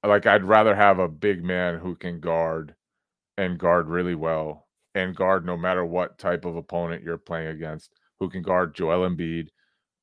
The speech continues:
if Joel Embiid is healthy, who can guard Giannis, who you can stick on these matchups and feel comfortable with them in those matchups. That's a huge, huge trait. So maybe at this point, Olynyk is, like, a more versatile offensive player,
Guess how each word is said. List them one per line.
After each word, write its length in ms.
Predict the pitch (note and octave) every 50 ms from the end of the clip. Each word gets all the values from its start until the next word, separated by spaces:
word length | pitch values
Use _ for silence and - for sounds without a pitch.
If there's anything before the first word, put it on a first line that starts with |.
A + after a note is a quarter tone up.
| _ _ _ _ -
if 240 | - F2 F2 - -
Joel 280 | - F#2+ E2+ E2 E2+ E2
Embiid 200 | D2+ E2 E2 D#2
is 100 | D#2+ -
healthy, 240 | E2+ E2 D2+ D#2
who 140 | E2 E2+ F2
can 100 | D#2+ E2+
guard 380 | D#2+ F2+ F2 F2 F2+ F2 E2 D#2+
Giannis, 540 | E2+ E2 E2 E2+ E2+ E2 D#2+ D#2+ - - - _ _ _ _ _
who 260 | G#2 F#2+ F#2+ F#2 F#2
you 160 | F2+ F2 F2+ E2+
can 200 | - F#2 E2+ D#2+
stick 340 | - - - G#2 F#2 -
on 140 | F2+ F2 F2
these 200 | F2+ F2+ E2+ D2
matchups 460 | D#2 F2 F2 F2 E2 - E2+ D#2+ -
and 120 | E2 F2 -
feel 140 | - F2+ E2
comfortable 520 | - - F#2+ F#2+ - - - F2+ E2+ E2
with 180 | E2+ F#2 F2 -
them 200 | - E2+ E2+ E2+
in 80 | F2 E2
those 200 | E2 D#2+ D#2 -
matchups. 500 | E2 D#2+ D#2+ D#2+ - E2 D#2 - - _ _ _ _ _ _ _ _ _ _ _ -
That's 200 | G#2 G#2+ G#2 -
a 60 | F2+
huge, 340 | D#2 F2 F2+ F2 E2+ D#2 -
huge 320 | - F2 E2 D2+ - - -
trait. 260 | - D#2 D2+ C#2 - _ _ _
So 460 | - - - E2 D#2+ D#2 D2+ D2 - - _ _ _ _ _ _ _ _ _ _ _ _ _ _ _ _ _ _ _ _ _ _ _ -
maybe 420 | F2+ F2 F2+ G2 G#2 G#2 A#2 A2+
at 140 | G#2 F2 D#2+
this 200 | - G#2 G#2 -
point, 400 | - - - G2+ G2+ G2+ G2 - -
Olynyk 500 | E2 F2+ F2 F2 F#2 F#2 F#2+ F2+ F2 F#2+
is, 160 | F2+ E2 D#2+
like, 160 | E2+ E2 D#2+
a 160 | F2 E2 D#2+
more 280 | D2+ D#2+ E2 E2+ F2 E2+
versatile 600 | D2 D2 E2 F2 F2+ - - G2+ F#2 F2+ E2+ E2+
offensive 480 | E2 - F2+ F2 E2 - E2+ E2 -
player, 500 | _ - E2 F2 F#2 A2 B2 B2+ B2 A2+